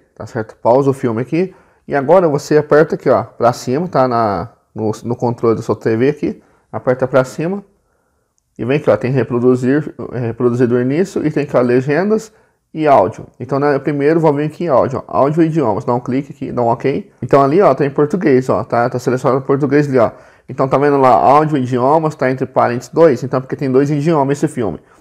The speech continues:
Então se eu dar um clique aqui, se der um ok em cima do português, ó, ele vai abrir quais idiomas são, ó. Então no meu ca-, nesse caso esse filme é português e francês, tá? Então só selecionar portu-, é, é, português. Agora você volta e aqui, ó, você vem aqui, ó, legendas agora, ó,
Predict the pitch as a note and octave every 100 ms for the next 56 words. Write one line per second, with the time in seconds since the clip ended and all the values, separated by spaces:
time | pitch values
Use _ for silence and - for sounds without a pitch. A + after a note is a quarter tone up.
0 | _ C3+ C3 C#3 C#3+ F3+ F3+ C#3+ C3 C3+
1 | C3 C3+ D#3 D#3 C3+ B2+ - A#2+ B2 A#2
2 | A2+ A#2 E3 D#3+ G#2 A2+ A#2+ D#3 D3+ A#2
3 | - B2+ C3 C3+ C#3 C3+ A#2+ D#2 E2 _
4 | _ _ - A2 A#2 B2 B2+ B2 A#2+ B2+
5 | - C3 C3 C3+ C3 A#2+ A#2 B2+ C3 A2+
6 | C#3 C#3 D#3 E3 - A2+ G#2+ - _ _
7 | _ _ - A#2+ - _ _ - B2 -
8 | B2+ - B2 C3 B2 - B2 B2 A#2+ G2+
9 | A2+ A#2+ A#2 B2 C#3+ G3+ - _ _ _
10 | _ - B2 C3 B2+ C3 C#3+ B2 C3 D3
11 | - F3+ _ _ _ _ - C3 C3 F#3
12 | E3+ B2 B2+ - C3 C#3+ D3 A#2+ D3+ D3
13 | D3 C#3 C#3 C3 A2 F2 -